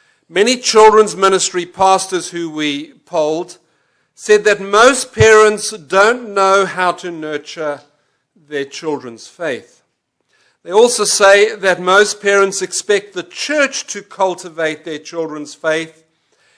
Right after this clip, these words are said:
and even when parents know it's their responsibility, it's a low priority. Is this true? Have Christian parents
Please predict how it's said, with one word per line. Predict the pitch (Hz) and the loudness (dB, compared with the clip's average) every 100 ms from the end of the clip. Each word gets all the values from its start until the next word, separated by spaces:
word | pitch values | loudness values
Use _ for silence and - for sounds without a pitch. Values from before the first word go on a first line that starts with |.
| _ | _
and | 170 170 | -10 -6
even | 214 226 220 | -4 -2 2
when | 202 190 | 2 0
parents | 202 208 202 196 196 | 0 4 4 2 -2
know | 196 196 | 2 4
it's | 190 - | 2 -2
their | 185 185 190 196 | -4 -2 -2 -6
responsibility, | 202 185 - 190 180 175 180 156 190 190 - 175 156 139 _ _ _ _ - | -8 -10 -4 -4 -4 -6 -12 -6 -4 -4 -8 -10 -10 -14 _ _ _ _ -20
it's | - 175 | -14 -8
a | |
low | 160 151 160 170 170 170 165 185 _ _ | -8 -8 0 2 4 2 0 -8 _ _
priority. | - 165 156 156 156 156 151 139 131 _ _ _ _ _ _ _ _ _ _ _ _ _ _ _ | -12 -8 -6 -2 -2 -2 -6 -16 -18 _ _ _ _ _ _ _ _ _ _ _ _ _ _ _
Is | 190 185 | -20 -16
this | 294 262 - - _ _ | -14 -14 -16 -20 _ _
true? | - 147 160 220 185 _ _ _ _ _ _ _ _ _ _ _ _ _ _ - | -16 -6 0 0 -2 _ _ _ _ _ _ _ _ _ _ _ _ _ _ -8
Have | 226 247 | -6 -6
Christian | - 247 240 - 226 | -6 -6 -6 -8 -10
parents | 214 202 196 208 202 - | -6 -2 2 4 2 -2